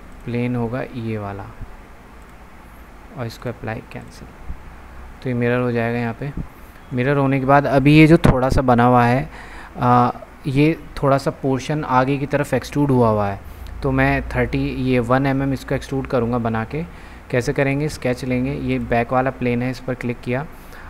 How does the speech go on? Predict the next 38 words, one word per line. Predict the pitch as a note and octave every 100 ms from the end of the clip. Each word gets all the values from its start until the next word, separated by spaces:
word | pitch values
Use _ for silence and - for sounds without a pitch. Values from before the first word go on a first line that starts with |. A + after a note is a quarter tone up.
| - -
अब | C3+ -
चाहो | D3+ C#3+
तो | D#3+
इसे | D3
हटा | D3+ A#2+ B2+
सकते | C3 A#2+ C#3+
हो, |
इन्फर्ट | B2+ B2 - C3
ले | C3 A#2
सकते | A2+ - A#2
हो। | B2+ F3 - - - - - - - - - - - -
ये | C3 B2
वाला | B2
face | C#3 - C3+ B2+
चाहिए | B2+ A#2 B2+
और | B2+
इसको | A#2+ - B2
ओके | G#2+ G#2+
कर | G2+
देते | F#2+ F#2+
हैं। | G2 G#2 - - - - - - - -
ओके | B2+ D3+
करने | C3+ A#2+ B2
के | C3
बाद | A2+ A2 A#2+ C#3+ - B2+ A#2+
यहाँ | A#2 A2 A#2 B2
से, | - A#2
अ, | C#3 - - - - - - - - - - - - B2+
project | B2 A#2+ - A#2+ C3+ -
curve | C3 B2
लेना | A#2+ A#2+
है | C3
simple, | - A2+ A2 C3 C#3+ - -
यहाँ | A#2
से | A#2
project | - A2+ A#2 -
curve | A#2+ A2+
लिया, | A2+ A#2+